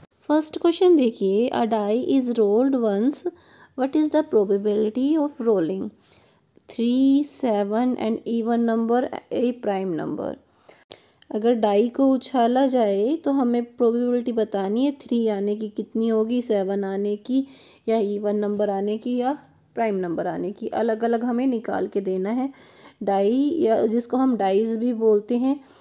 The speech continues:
आप लोगों ने सभी ने देखी, इसलिए मैंने पिक्चर भी लगा दिया ताकि आप आसानी से समझ सको।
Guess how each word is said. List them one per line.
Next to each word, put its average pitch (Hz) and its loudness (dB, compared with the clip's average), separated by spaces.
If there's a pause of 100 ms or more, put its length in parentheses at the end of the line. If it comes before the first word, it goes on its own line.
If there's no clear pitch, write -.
(220)
आप 202 -2
लोगों 220 2
ने 233 2
सभी 220 0
ने 233 2
देखी, 220 2
इसलिए 269 0
मैंने 285 2
पिक्चर 254 -2
भी 233 2
लगा 202 2
दिया 226 -4
ताकि 214 -2
आप 226 0
आसानी 202 -4
से 277 -4
समझ 202 -4
सको। 185 -6